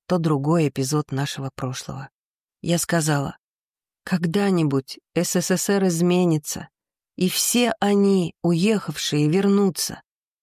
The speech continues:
Во всяком случае, смогут ездить в Россию". Пристально всматриваюсь в лицо Некрасова и вижу почти незаметный белый шрам на губе. Бог мой, Вика,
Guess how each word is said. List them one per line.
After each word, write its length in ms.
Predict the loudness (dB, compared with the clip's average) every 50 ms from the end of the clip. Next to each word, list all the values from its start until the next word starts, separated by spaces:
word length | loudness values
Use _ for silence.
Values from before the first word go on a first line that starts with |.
| _ -2
Во 100 | -2 -2
всяком 400 | 0 2 0 0 2 2 0 0
случае, 440 | 2 2 0 0 2 2 0 0 0
смогут 540 | 2 2 2 4 4 2 2 2 0 -2 0
ездить 580 | 0 2 2 2 0 0 -2 -2 -2 -4 -8 -4
в 40 | -2
Россию". 520 | -2 -2 -2 -2 -2 -2 -2 -4 -4 -8 _ _ _ _ _ _ _ _ _ _ _ _ _ -4
Пристально 540 | 0 0 0 0 0 -2 0 0 0 0 -2
всматриваюсь 800 | -4 -2 0 0 0 0 0 -2 -2 0 0 0 0 -2 -4 -4
в 60 | -4
лицо 320 | -4 -4 -4 -2 0 0
Некрасова 720 | 2 2 0 0 -2 -2 -2 -2 -2 -4 -4 -4 -4 -6 -8 _ _ _ _ _ _ _ _ -2
и 140 | 0 0 2
вижу 320 | 2 2 2 2 2 0
почти 420 | 0 -2 -4 -4 -4 -6 -2 0 2
незаметный 680 | 2 2 2 2 2 2 4 2 0 0 0 0 0
белый 340 | 2 2 0 2 2 2 2
шрам 500 | 0 0 -2 0 0 0 0 -2 -4 -6 _ -4
на 140 | -2 -2 0
губе. 420 | 0 -2 -2 -2 -2 -4 -4 -8 _ _ _ _ _ _ _ _ _ _ _ _ _ -2
Бог 360 | 0 2 2 2 0 -2 -2
мой, 180 | -2 0 0
Вика, 420 | 0 0 0 -2 -2 -4 -12 -12